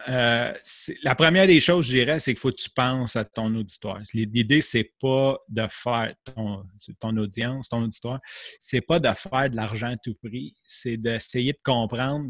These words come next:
qu'est-ce qui pourrait être bon, qu'est-ce qu'on peut suggérer à notre, euh, à nos, nos auditeurs qui est bon pour eux.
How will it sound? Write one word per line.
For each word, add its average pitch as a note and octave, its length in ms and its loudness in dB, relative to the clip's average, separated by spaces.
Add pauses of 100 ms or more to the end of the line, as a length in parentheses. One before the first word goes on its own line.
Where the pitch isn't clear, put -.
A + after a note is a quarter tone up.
qu'est-ce D3 300 -2
qui A2+ 140 -8
pourrait A#2+ 400 2
être A2 120 -6
bon, G2+ 320 -4
qu'est-ce - 220 2
qu'on B2+ 160 0
peut C#3+ 120 0
suggérer B2 920 4
à A2 100 -4
notre, A2 220 -4 (140)
euh, G#2 180 -8 (300)
à A2+ 160 -6
nos, A2+ 280 0
nos A#2 140 2
auditeurs A2+ 580 -4 (140)
qui A#2+ 180 0
est A2 60 0
bon A#2 340 2
pour G#2+ 240 -6
eux. A#2 120 -8